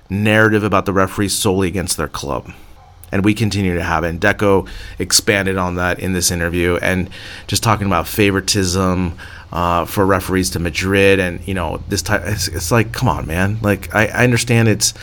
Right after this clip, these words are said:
maybe he's getting that mandate from Laporta to kinda spin that to maybe, you know, give us a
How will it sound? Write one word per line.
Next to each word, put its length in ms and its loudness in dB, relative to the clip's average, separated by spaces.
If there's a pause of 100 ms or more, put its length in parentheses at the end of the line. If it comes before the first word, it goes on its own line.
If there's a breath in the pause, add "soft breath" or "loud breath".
(1080 loud breath)
maybe 260 4
he's 160 0
getting 220 2
that 160 2
mandate 400 0
from 160 -4
Laporta 600 0
to 140 -4
kinda 260 0
spin 360 0
that 220 4
to 100 -4
maybe, 420 0 (480 loud breath)
you 60 -4
know, 140 0
give 260 2
us 260 4
a 560 2